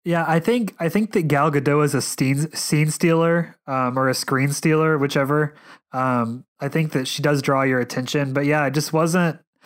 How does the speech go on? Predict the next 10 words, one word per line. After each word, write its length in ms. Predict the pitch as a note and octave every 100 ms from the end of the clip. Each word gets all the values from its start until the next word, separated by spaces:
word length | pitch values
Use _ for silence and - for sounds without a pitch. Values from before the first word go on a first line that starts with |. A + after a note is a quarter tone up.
| - - _
it 60 | -
wasn't 320 | E3 G3 G#3
enough. 400 | F3+ D#3+ E3+ -
I 140 | D3+ D3
think 300 | G3 F#3+ -
that, 420 | D#3 D3+ C3+ - -
um, 480 | C3 B2+ A#2+ A#2+ - _ _ _ _ _ _ _
in 140 | E3+ D#3
general, 320 | F3 A#3 A3+
I, 120 | F3